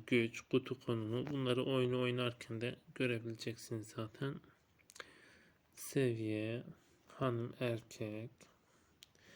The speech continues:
ziyaretçi, hizmetçi, bir rehber ve muhafız. Seviyeleri atlattıkça bunları da göreceğiz arkadaşlar. Şöyle ilk ilkine girelim. Ziyaretçi.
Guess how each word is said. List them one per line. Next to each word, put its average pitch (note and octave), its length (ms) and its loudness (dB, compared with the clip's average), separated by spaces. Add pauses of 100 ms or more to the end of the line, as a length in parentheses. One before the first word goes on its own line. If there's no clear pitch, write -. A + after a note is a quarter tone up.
(320)
ziyaretçi, C3 680 4
hizmetçi, B2 680 2
bir C#3+ 120 4
rehber B2+ 420 2
ve C#3+ 80 2
muhafız. B2 720 -2 (300)
Seviyeleri C3 720 4
atlattıkça C#3 1000 0 (340)
bunları B2 340 4
da C3 80 4
göreceğiz A#2 540 0
arkadaşlar. A2+ 680 -2
Şöyle B2 480 -4 (600)
ilk B2 300 2 (680)
ilkine A2+ 320 -4
girelim. A2+ 540 -2 (320)
Ziyaretçi. A2+ 840 -2